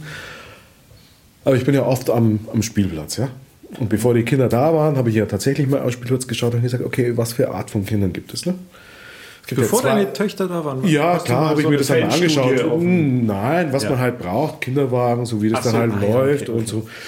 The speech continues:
Speaker 1: so ein bisschen, also in unserer Branche nennt sich das ja Deep Dive, ne?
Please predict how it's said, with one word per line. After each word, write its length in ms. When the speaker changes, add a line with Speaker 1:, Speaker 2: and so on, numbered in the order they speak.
Speaker 1:
so 140
ein 80
bisschen, 420
also 220
in 60
unserer 240
Branche 340
nennt 160
sich 80
das 160
ja 80
Deep 260
Dive, 300
ne? 80